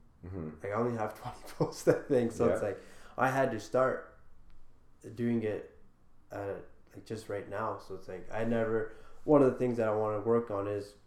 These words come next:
Speaker 2: going out and doing these interviews and spreading my message, posting more. Like, I was so nervous before pers-, or posting my first book, like, on it, like, my first post about my book, because, like, you don't know how people are gonna react. Like, no one even seen me in, like,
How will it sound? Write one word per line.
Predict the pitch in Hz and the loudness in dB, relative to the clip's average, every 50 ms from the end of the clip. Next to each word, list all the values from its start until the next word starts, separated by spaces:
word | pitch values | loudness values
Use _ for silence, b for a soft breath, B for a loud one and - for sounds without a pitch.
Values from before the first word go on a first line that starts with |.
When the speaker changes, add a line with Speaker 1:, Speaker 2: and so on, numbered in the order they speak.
| - - | -12 -6
Speaker 2:
going | - 110 110 110 110 | -4 -2 -2 -2 -2
out | 107 107 110 107 107 101 | -2 -2 -2 -2 -4 -6
and | 95 98 | -8 -6
doing | 98 110 110 110 107 | -6 -6 -6 -4 -6
these | 104 101 101 | -6 -6 -6
interviews | 107 107 104 - - - 104 104 101 98 104 | -6 -8 -8 -8 -12 -10 -8 -8 -8 -6 -6
and | 98 98 98 | -6 -6 -8
spreading | - - 110 104 107 107 107 | -6 -4 -4 -2 -2 -2 -4
my | 104 101 | -4 -4
message, | 101 104 101 101 - - - - - | -4 -4 -6 -6 -8 -12 -16 -12 -4
posting | 127 131 127 127 - 131 123 120 | -2 -2 -2 0 0 0 0 2
more. | 120 117 117 117 113 110 | 4 4 4 4 4 2
Like, | 101 98 95 92 - b b b b b b b b b b b b b | 0 -2 -4 -6 -8 b b b b b b b b b b b b b
I | 107 127 | 2 2
was | 127 - | 2 4
so | - 127 | 2 2
nervous | 120 117 117 120 117 113 110 | 4 4 4 4 2 0 -4
before | - - - - - 117 117 113 | -8 -14 -16 -8 -4 -2 -2 -2
pers-, | - - - - 117 110 110 - - - - - | -2 -6 -6 -4 -4 -4 -4 -6 -8 -10 -4 -2
or | 110 104 101 101 - - - | 0 0 0 0 -2 -4 -4
posting | 117 110 104 - 110 104 | -4 -4 -4 -6 -6 -4
my | 101 95 95 95 - | -4 -4 -6 -6 -4
first | - 110 107 - - - | -2 -2 -2 -2 -2 -2
book, | 117 113 110 - - - - - - - - - - | -2 -2 -2 -6 -12 -18 -20 -20 -20 -20 -20 -14 -12
like, | 107 - | -10 -6
on | - 101 110 117 110 | -2 0 0 0 0
it, | 95 95 | -2 -4
like, | 95 95 | -6 -8
my | 98 95 | -8 -8
first | - 110 104 101 - - | -6 -6 -6 -6 -8 -8
post | - 107 107 - - | -8 -8 -8 -8 -6
about | - 101 98 95 | -6 -4 -4 -4
my | 95 92 | -6 -8
book, | 90 - 110 117 117 - | -6 -4 -6 -6 -6 -8
because, | 104 107 101 95 | -8 -6 -6 -4
like, | 95 92 b b b b b b b b - | -6 -6 b b b b b b b b 0
you | - 170 | 2 2
don't | 180 156 120 | 4 4 4
know | 110 101 | 2 2
how | 98 98 | 0 -2
people | - 113 104 104 | -4 -6 -8 -6
are | 101 | -4
gonna | 107 98 95 95 | -4 -2 -2 -2
react. | 98 95 98 - - 110 | -4 -4 -4 -4 -4 -6
Like, | 101 101 - - - - - | -8 -8 -8 -12 -14 -10 -6
no | 113 117 | -2 0
one | 127 131 | 2 2
even | 127 120 107 98 | 2 0 -2 -4
seen | - - 127 131 | -4 -4 -2 -2
me | 123 110 | -2 -2
in, | 98 98 | -2 -4
like, | 95 95 | -6 -8